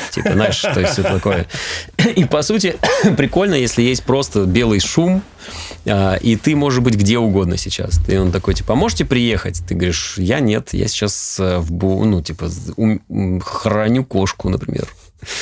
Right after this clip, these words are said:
Вот, пожалуйста. То есть мне, я не могу, типа, все должно быть тихо, когда я разговариваю с клиентом по телефону.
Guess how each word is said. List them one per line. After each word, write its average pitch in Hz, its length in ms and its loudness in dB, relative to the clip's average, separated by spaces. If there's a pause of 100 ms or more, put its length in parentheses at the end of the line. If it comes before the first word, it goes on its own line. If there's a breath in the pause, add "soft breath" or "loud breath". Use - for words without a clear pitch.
(240 loud breath)
Вот, 113 260 0
пожалуйста. 98 500 -2
То 127 80 2
есть 123 160 0 (240 loud breath)
мне, 127 320 4
я 135 160 2
не 170 100 2
могу, 120 340 4
типа, - 280 -4
все - 260 0
должно 135 220 2
быть 123 120 0
тихо, - 360 -2
когда 85 180 -2
я 87 80 -2
разговариваю 98 360 0
с - 40 -6
клиентом 90 320 0
по 82 60 -10
телефону. 82 480 -6